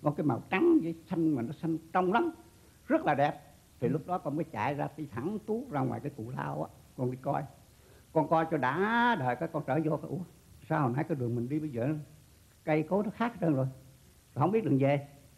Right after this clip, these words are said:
Speaker 1: Con mới đi là vòng, vòng, vòng, hồi cái con gặp hai ông. Một ông á, thì ông lấy một cây, cây sắt thật là to. Ông cứ mài hoài, mài quỷ tụi nó, "Xin,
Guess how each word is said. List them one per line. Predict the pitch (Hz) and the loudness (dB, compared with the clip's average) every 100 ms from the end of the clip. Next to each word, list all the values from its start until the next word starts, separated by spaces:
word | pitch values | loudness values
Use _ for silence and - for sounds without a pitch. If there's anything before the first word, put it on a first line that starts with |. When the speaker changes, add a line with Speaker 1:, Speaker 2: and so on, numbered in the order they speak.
| - - | -20 -2
Speaker 1:
Con | 165 | 2
mới | 175 | 2
đi | 202 165 | 2 2
là | 135 127 | 2 0
vòng, | 131 131 | 0 2
vòng, | 131 | 2
vòng, | 131 127 147 | 2 2 2
hồi | 131 120 | 2 0
cái | 160 | -2
con | 160 143 | -2 -2
gặp | 110 - | -2 -8
hai | - 143 | -6 -2
ông. | 143 135 - - - | -2 -4 -10 -20 -14
Một | 113 127 131 | 0 0 2
ông | 160 165 | 2 2
á, | 170 - - - - - | 0 -4 -20 -20 -20 -10
thì | 117 | -4
ông | 123 143 185 | 0 0 0
lấy | 226 | -2
một | 190 - | -2 -6
cây, | 175 | -8
cây | 180 | -6
sắt | 160 247 - | -4 -4 -4
thật | - - | -6 -6
là | 139 | -8
to. | 143 165 160 - - - - - - - | -2 0 0 -6 -20 -20 -20 -20 -20 -6
Ông | 175 | -4
cứ | 226 | -2
mài | 240 170 151 | 0 2 2
hoài, | 135 151 147 143 | 4 4 4 2
mài | 139 | 0
quỷ | 135 185 | -2 -4
tụi | 175 | -4
nó, | 180 180 175 | -4 -4 -4
"Xin, | 175 | -2